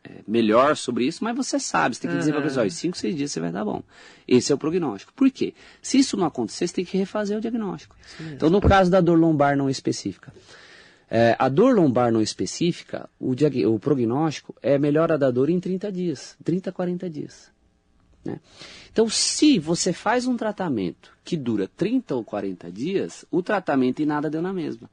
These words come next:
Speaker 1: Então, a gente tem que ser, entender pra ser crítico também. Então, por exemplo, o paciente me procurou por dor lombar inespecífica.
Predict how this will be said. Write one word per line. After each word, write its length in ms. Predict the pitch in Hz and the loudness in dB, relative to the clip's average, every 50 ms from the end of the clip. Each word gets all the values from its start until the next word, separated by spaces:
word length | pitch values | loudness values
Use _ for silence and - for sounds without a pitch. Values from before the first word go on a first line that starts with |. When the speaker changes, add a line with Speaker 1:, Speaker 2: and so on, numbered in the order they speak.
| _ _ _ _ _ _ _ _ _ _ _ - | _ _ _ _ _ _ _ _ _ _ _ -10
Speaker 1:
Então, 180 | - - - 170 | -4 0 2 2
a 40 | |
gente 100 | 160 - | 2 2
tem 120 | - 185 170 | -2 -8 -6
que 80 | - | -6
ser, 160 | - - 202 - _ _ _ - | -6 -6 -8 -8 _ _ _ 0
entender 640 | 139 143 143 - 143 131 117 110 107 135 165 190 185 | 0 0 2 4 4 4 4 6 4 4 4 4 2
pra 160 | - - 143 | 0 -2 -2
ser 160 | - - - - | -2 -2 -6 -6
crítico 580 | - - 254 302 330 - - - - - 87 - _ | -2 2 2 2 2 2 -2 -10 -8 -8 -8 -8 _
também. 300 | - 101 101 95 85 82 _ _ _ - - - - - _ | -8 -6 -6 -4 -6 -8 _ _ _ -20 -20 -20 -20 -20 _
Então, 120 | - - 127 | -2 -2 2
por 120 | 135 156 160 | 4 6 6
exemplo, 380 | 147 127 127 113 - - - _ - - - - _ _ | 6 4 4 2 0 -6 -10 _ -18 -20 -20 -20 _ _
o 40 | - | -2
paciente 420 | - 127 - - 175 185 - - | -2 0 2 2 0 0 0 -2
me 80 | 190 180 | -2 0
procurou 500 | - 185 185 180 - 175 151 165 185 185 | 2 0 0 4 4 6 6 6 6 4
por 160 | - 185 170 | 4 2 4
dor 220 | 151 170 185 196 | 4 4 4 4
lombar 360 | 196 196 170 147 143 165 180 185 | 4 4 4 4 4 4 2 2
inespecífica. 840 | 190 196 196 185 - - 190 - - - 107 - - - - - | 0 -2 -2 -4 -2 -4 -4 -4 -4 -6 -8 -8 -8 -20 -20 -20